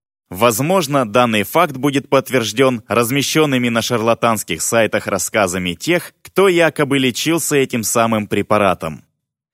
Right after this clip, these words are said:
Включайте здравый смысл. Вникайте в суть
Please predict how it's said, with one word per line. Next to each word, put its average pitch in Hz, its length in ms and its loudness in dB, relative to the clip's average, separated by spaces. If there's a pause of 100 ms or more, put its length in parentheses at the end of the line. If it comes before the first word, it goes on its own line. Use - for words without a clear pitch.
(300)
Включайте 143 800 0
здравый 110 440 2
смысл. 92 600 -4 (500)
Вникайте 135 640 0
в - 80 -4
суть - 420 -2